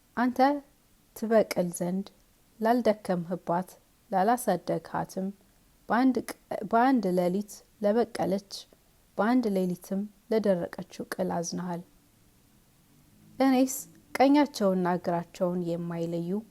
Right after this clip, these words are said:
ከመቶ ሃያ ሺህ የሚበልጡ ሰዎችና ብዙ እንስሶች ላሉባት ለታላቂቱ ከተማ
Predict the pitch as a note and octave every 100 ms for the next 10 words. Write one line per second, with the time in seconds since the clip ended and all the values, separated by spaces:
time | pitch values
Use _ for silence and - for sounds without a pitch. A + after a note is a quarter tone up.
0 | _ _ _ _ _ - G3+ G#3+ B3 C4
1 | A#3 G3 E3+ E3+ - F3+ G3 F#3+ E3+ D#3+
2 | E3+ - - F3 F3 E3 - - F#3+ E3+
3 | F#3 G#3+ _ _ _ - A#3+ A#3 D4 D4
4 | - G3 - F#3 F#3+ F#3+ - F#3 E3 E3+
5 | E3 - F#3 F#3+ - _ _ _ - F3
6 | A#3 A#3+ G3 - - G3 - E3 F#3+ F#3